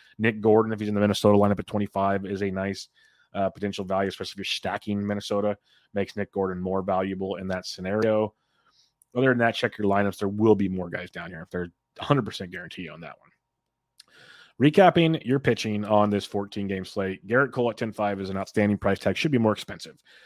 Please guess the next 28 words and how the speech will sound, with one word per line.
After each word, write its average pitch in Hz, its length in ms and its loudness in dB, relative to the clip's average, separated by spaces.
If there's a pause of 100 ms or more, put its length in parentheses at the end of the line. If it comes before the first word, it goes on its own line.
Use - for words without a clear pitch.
(160)
But 110 100 -2
Luis 120 300 2
Garcia 120 400 0
at 107 100 -4
ten 107 200 -6
one 101 120 -4
is 92 100 -4
a 92 80 -4
phenomenal 107 720 0
pivot 98 480 -4
'cause 95 160 -12
mostly 101 340 -4
you 95 80 -6
Spencer 98 320 -10
Strider, 165 320 0
which 156 160 -4
is 170 80 -6
fine, 120 320 0
but 104 120 -2
you 101 80 -4
have 107 100 -2
to 113 80 -10
make 107 100 -6
sure 123 120 -4
he 117 40 0
goes 123 160 0
deep 165 260 -2
enough 151 220 4